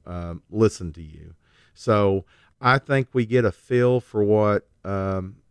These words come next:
for what a, a successful relationship will be early on. I think you'll understand,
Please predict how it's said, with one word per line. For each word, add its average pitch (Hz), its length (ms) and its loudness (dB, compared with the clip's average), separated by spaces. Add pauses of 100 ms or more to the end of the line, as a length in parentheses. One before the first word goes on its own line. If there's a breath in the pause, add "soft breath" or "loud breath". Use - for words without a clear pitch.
(880)
for - 220 -6
what 120 200 2
a, 107 260 0
a 104 180 2
successful 120 640 0
relationship 107 640 2
will 98 80 -6
be 104 280 2
early 104 300 2
on. 110 440 0 (440 soft breath)
I 101 120 0
think 110 340 -2
you'll 104 240 4
understand, 107 880 0